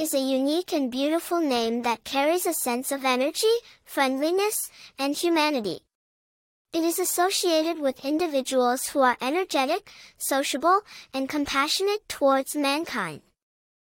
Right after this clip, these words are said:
The name Samaya is often linked to those who are visionary, successful, and innovative, with a natural ability to lead and inspire others. The name Samaya is of uncertain origin and its history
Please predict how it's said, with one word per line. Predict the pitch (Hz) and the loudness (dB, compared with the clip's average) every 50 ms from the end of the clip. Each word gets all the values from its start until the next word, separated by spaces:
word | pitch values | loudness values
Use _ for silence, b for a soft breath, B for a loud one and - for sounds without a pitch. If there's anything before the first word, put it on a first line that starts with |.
| _ _ _ _ _ _ _ - | _ _ _ _ _ _ _ -4
The | - 302 | -2 0
name | 294 302 311 339 381 403 453 | 0 2 2 2 2 0 0
Samaya | 440 - 427 359 320 294 285 269 262 262 269 269 277 277 | 0 0 0 2 2 2 2 2 2 2 0 0 0 -2
is | 262 - - | -2 -2 0
often | 269 277 330 - - 415 392 370 320 277 | 2 2 2 0 0 0 0 0 2 2
linked | 269 262 262 - - - - - | 0 0 -2 -4 -6 -10 -8 -6
to | - 269 | -4 0
those | 262 254 247 247 262 - - | 0 2 2 2 0 0 0
who | 294 | 2
are | 269 269 262 | 2 2 0
visionary, | 254 - 262 262 294 - 339 359 370 381 403 427 440 453 453 B B B B | 0 0 0 0 0 0 0 0 0 0 0 0 0 -2 -4 B B B B
successful, | B - - 302 - - - 294 269 262 - - - 311 330 381 403 B B B B B B | B -8 -6 -6 -4 -4 -2 -2 -2 -2 -4 -2 0 2 2 2 0 B B B B B B
and | 269 277 269 269 | -4 -4 -2 0
innovative, | 302 320 339 339 302 277 269 277 311 330 359 - - - B B B B B | 0 0 0 0 0 0 0 2 2 2 0 0 -4 -12 B B B B B
with | B 262 - 277 | B -4 -2 0
a | 262 | 0
natural | 262 262 254 262 302 320 - - 370 370 370 | 2 2 2 2 0 0 -2 0 0 2 2
ability | 330 285 262 262 262 262 262 262 277 330 359 349 - | 2 2 0 0 0 2 0 0 0 0 0 0 -2
to | - 330 | -2 -2
lead | 269 269 262 269 277 302 339 370 - | -2 0 0 0 0 0 -2 -4 -4
and | - 294 302 311 | -4 -2 -2 0
inspire | 339 370 - - - - 277 254 247 254 254 254 247 | 0 -2 -2 -4 -2 0 2 2 2 2 0 0 2
others. | 262 269 269 240 185 147 - - - - - - _ _ _ _ _ _ _ _ _ _ _ _ _ _ _ _ _ - | 0 0 0 -2 -6 -8 -8 -10 -12 -12 -12 -14 _ _ _ _ _ _ _ _ _ _ _ _ _ _ _ _ _ 0
The | 311 302 | 0 2
name | 294 302 311 359 403 415 | 2 2 2 2 2 0
Samaya | 415 - 440 370 320 294 277 269 269 269 269 277 277 277 | 0 0 0 2 2 4 4 4 2 2 0 0 -2 -4
is | 285 - 302 | -4 -2 -2
of | 277 262 | -2 0
uncertain | 269 269 285 311 349 - - 311 294 277 277 285 277 | 0 -2 -2 -2 -2 -2 -2 0 0 0 0 -2 -2
origin | 269 254 254 254 254 254 247 - 262 262 269 277 - | -2 0 2 2 2 0 0 -2 -2 -2 -2 -2 -4
and | - 247 247 247 | -4 -2 -2 -2
its | 254 - - - | -2 -4 -4 -2
history | 339 339 - - - - 359 392 415 | -2 -2 -2 -2 -2 0 0 0 0